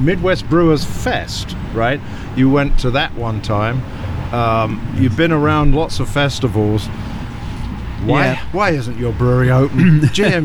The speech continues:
Speaker 1: come on, tell us, the, tell us the story. Take us back the history.
Speaker 2: Yeah,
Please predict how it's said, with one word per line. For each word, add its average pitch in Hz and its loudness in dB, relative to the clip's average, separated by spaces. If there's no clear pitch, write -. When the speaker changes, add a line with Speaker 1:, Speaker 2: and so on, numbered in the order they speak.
Speaker 1:
come 247 0
on, 135 0
tell 180 2
us, 175 -2
the, 147 -6
tell 233 2
us 233 0
the 202 -2
story. 151 2
Take 233 -2
us 208 -6
back 160 -6
the - 0
history. 110 -4
Speaker 2:
Yeah, 104 0